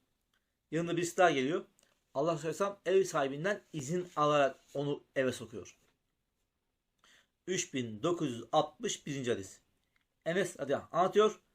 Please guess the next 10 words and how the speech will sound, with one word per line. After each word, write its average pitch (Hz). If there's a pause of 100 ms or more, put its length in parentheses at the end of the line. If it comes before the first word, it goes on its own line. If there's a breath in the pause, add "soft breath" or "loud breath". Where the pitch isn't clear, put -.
(160)
Resulullah 156 (180)
Aleyhisselam'ın 160 (360)
İranlı 160
bir 151
komşusu 131
vardı. 180 (560)
Güzel 156
et 143
yemeği 98
yapardı. 185